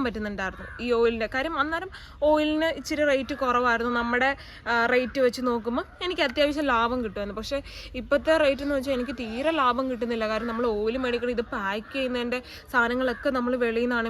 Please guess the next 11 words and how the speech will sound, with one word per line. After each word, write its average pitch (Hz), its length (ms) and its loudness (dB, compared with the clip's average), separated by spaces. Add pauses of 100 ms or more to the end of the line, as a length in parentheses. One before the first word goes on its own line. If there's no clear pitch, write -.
മേടിക്കുന്നത്. 214 480 -4
അതുപോലെ 208 240 -4 (180)
കറ്റാർവാഴ, 214 560 0 (460)
ആ, 214 40 0 (360)
ഉം, 208 120 -6 (220)
അതുപോലെ 220 360 -4
തന്നെ 220 200 -2
നമ്മൾ 208 160 -2 (460)
കരിഞ്ചീരകം, 214 460 -4
ഇതെല്ലാം 302 340 2
നമ്മൾ 339 140 -2